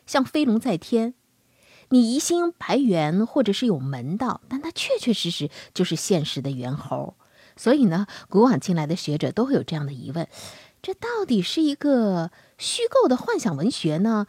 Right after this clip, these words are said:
还是一个科学调查的博物地理呢？鲁迅先生有一个评述，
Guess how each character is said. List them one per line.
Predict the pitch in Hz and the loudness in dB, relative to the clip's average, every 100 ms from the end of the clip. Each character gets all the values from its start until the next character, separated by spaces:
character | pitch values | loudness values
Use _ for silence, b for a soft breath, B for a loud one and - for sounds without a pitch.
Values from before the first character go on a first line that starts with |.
| B B | B B
还 | - 175 | -4 -2
是 | 220 | 0
一 | 185 | 0
个 | 196 175 | 0 0
科 | - | 0
学 | 359 262 | 0 0
调 | 294 240 | 0 -2
查 | - 160 | -4 -4
的 | 190 | -4
博 | - 165 | -2 0
物 | 254 | 0
地 | 254 285 | 0 0
理 | 175 - | -2 -4
呢？ | 143 135 143 - _ _ _ _ _ _ _ _ _ _ _ _ _ _ _ | -8 -8 -8 -12 _ _ _ _ _ _ _ _ _ _ _ _ _ _ _
鲁 | 170 165 | -2 0
迅 | 247 269 | 2 2
先 | 220 175 | 4 2
生 | 175 | 2
有 | 170 143 | -2 -4
一 | |
个 | 147 | -8
评 | 131 - 131 | -8 -8 -10
述， | - 175 | -6 -8